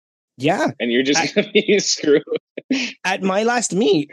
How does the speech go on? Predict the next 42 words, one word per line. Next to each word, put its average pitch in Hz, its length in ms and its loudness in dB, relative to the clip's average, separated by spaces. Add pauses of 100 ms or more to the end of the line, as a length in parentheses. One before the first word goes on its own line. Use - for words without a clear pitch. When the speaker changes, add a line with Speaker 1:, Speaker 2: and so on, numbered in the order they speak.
Speaker 1:
I 156 80 -2
realized 190 420 0
I 175 100 0
was 175 160 -2
three 202 220 -2
hundred 202 220 -2
and 185 120 -6
forty 175 260 0
pounds 156 340 -2
out 143 180 0
from 143 140 -4
a 131 40 -4
thousand 127 340 -2
pound 123 220 -6
total, 151 340 2 (840)
which 151 160 2
I've 156 120 4
always 180 260 6
wanted, 120 260 -6
a 95 60 -18
thousand 113 320 -8
pound 107 220 -8
total. 127 380 2 (540)
I've 277 180 0
squatted 170 540 2
three 156 160 2
hundred 147 220 2
and 123 100 -4
forty 135 260 -2
pounds 220 340 -4
before, 98 520 -12 (340)
but 143 240 -2
my 151 180 2
mental 151 880 2
state 113 460 -6
wouldn't 180 500 2
let 139 200 0
me 147 100 0
squat 214 380 0
at - 120 -6
this 131 180 -2
meet. 240 260 -2